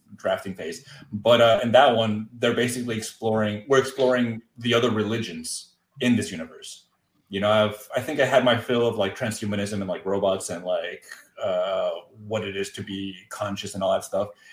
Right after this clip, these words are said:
And there's still some form of that, but, uh, I wanna explore more, like, religions and how religions come to be.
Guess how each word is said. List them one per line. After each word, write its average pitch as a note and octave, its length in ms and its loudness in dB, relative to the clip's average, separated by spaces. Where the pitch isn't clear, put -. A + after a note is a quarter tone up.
And C#3 80 -2
there's D3+ 160 -2
still F#3 160 0
some - 360 0
form D3 200 0
of A2+ 80 -2
that, F#2+ 180 0
but, G#2+ 120 0
uh, G#2+ 240 4
I B2 60 4
wanna D#3 180 4
explore C3 380 0
more, B2 240 6
like, G#2+ 260 2
religions G#2+ 480 -2
and F#2+ 80 -8
how G#2 200 0
religions G2+ 540 -4
come G2+ 280 -6
to G2 140 -12
be. A2+ 580 -8